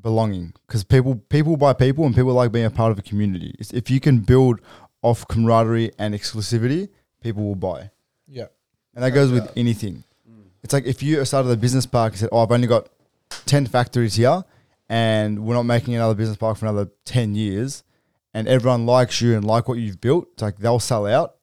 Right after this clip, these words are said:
Speaker 1: and then people will buy just because they want to be a part of something.
Speaker 2: Which is, it's very similar to Oscar's, I think, strategy moving forward in his business parks too. Um,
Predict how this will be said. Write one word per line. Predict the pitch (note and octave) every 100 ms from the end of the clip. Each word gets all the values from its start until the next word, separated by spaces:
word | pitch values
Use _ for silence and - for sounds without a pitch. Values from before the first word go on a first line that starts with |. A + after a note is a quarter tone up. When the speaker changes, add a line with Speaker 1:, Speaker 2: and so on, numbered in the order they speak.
| -
Speaker 1:
and | A#2+
then | A#2
people | B2 A#2+ B2 A2 _ _
will | A#2+ A2+
buy | F#2+ - B2 A#2
just | G#2 A2 -
because | A#2+ B2 G2
they | A2
want | G#2 G2 A#2 A2+
to | F#2+
be |
a | G#2
part | - G2
of | G2+
something. | - F2 - - _
Speaker 2:
Which | C#3+ -
is, | C3 - _
it's | C3 -
very | C#3 D3 C#3+
similar | - C3+ B2+
to | - B2+ A#2+
Oscar's, | B2+ A2 - B2 A2+
I | A2+
think, | - _ A#2+ A2
strategy | - - A2 A2 G#2+ G#2+
moving | G#2+ A2 G#2+
forward | G2+ A2+ A2 G#2+
in | G#2+
his | A2 A2
business | - A#2 G#2+ G#2
parks | - G2+ -
too. | - G#2+ F#2 - _ _ _ _ _ -
Um, | C#3+ C#3+ C#3+